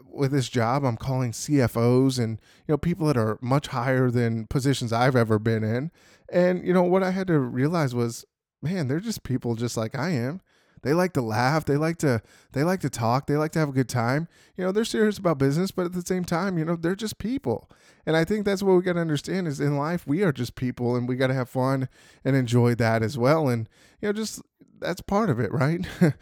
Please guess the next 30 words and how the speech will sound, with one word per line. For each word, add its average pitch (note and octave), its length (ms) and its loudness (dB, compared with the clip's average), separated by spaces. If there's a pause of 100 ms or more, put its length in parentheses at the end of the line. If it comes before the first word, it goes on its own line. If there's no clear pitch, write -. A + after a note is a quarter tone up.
(260)
When D3+ 140 8
you're G#3+ 200 6
loose, D3 500 6
other D3+ 200 2
people D#3+ 340 2
will B2+ 120 2
loosen A#2+ 320 0
up A2 200 -2
as A2+ 160 -2
well. B2 420 2 (260)
You B2+ 100 2
know, A#2+ 100 6
if A#2 80 0
you D#3 80 2
can E3+ 140 2
make D3+ 180 0
a C#3+ 40 2
joke, C3+ 360 4
you B2+ 120 -2
know, A#2+ 220 2
one C3 240 0
of C#3+ 80 2
the B2+ 60 2
biggest C3 320 0
things B2+ 160 -4
that A#2 100 0
I B2 140 2
always B2 240 2
recommend B2 520 0
when, A#2 220 0